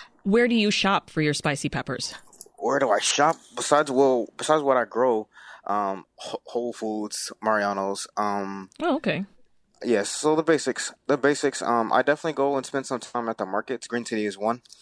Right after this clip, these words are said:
Speaker 2: actually. Um, I'm actually partnering and doing some stuff with them, um, next month, so I'm really excited. But yeah, Green City Market's a great place to go. Um, check out a lot of different products, but they have peppers as well.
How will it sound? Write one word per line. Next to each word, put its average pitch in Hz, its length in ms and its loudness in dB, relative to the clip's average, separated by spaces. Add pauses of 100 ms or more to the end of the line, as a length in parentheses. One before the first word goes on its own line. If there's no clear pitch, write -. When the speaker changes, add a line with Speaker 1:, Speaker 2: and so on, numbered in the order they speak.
(160)
Speaker 2:
actually. 120 400 -4 (300)
Um, 90 400 -4 (160)
I'm 107 120 0
actually 104 260 -2
partnering 90 420 -2
and 95 80 -10
doing 95 180 -8
some 92 160 -10
stuff - 260 -2
with - 120 -10
them, 90 340 -6
um, 170 500 -6
next - 260 -6
month, 90 320 -6
so - 140 -6
I'm 98 120 -4
really 80 140 0
excited. 78 440 -2
But 104 120 0
yeah, 92 100 2
Green 110 180 -2
City 107 200 -2
Market's 98 320 -2
a - 40 -8
great - 180 -2
place 82 220 -8
to - 60 -12
go. 87 240 -2 (420)
Um, 85 440 -4 (240)
check 95 180 0
out - 180 2 (220)
a 98 60 0
lot 107 180 6
of 95 80 -6
different 92 260 -8
products, 85 300 -2
but 82 280 -2
they 101 100 -2
have 92 160 -2
peppers 85 280 -10
as 82 100 -16
well. 85 200 -6